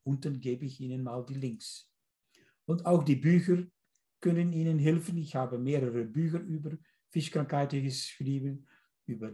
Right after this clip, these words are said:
Süßwasserkrankheiten und Meerwasser, äh, Fischkrankheiten.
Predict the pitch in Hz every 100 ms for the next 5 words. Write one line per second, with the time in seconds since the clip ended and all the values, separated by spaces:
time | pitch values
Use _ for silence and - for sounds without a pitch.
0 | - _ - 160 160 151 139 139 135 131
1 | 131 127 131 139 131 123 117 131 113 101
2 | - 113 - _ _ _ _ - 117 110
3 | 104 - 107 - - 101 95 107 101 98